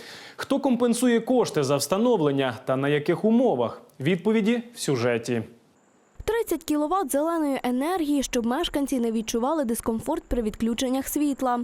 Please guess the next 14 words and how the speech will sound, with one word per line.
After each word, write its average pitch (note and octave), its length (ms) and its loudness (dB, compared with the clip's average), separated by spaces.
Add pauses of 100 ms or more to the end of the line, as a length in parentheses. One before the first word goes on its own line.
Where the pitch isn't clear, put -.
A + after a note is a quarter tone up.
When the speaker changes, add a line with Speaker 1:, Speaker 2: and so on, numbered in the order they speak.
Speaker 2:
Вперше A#3+ 380 -2
у A#3 140 0
Вінниці C#4 480 0
багатоквартирний A#3+ 840 -2
будинок A3+ 540 -2
обладнають A3 560 -2 (180)
сонячною B3+ 720 0
електростанцією. B3 1400 -2 (200)
Завдяки E4+ 460 0
її D4 380 0
енергії C4+ 540 0
у B3 120 -2
чотирнадцятиповерхівці C4+ 1300 -2
працюватиме B3+ 680 -2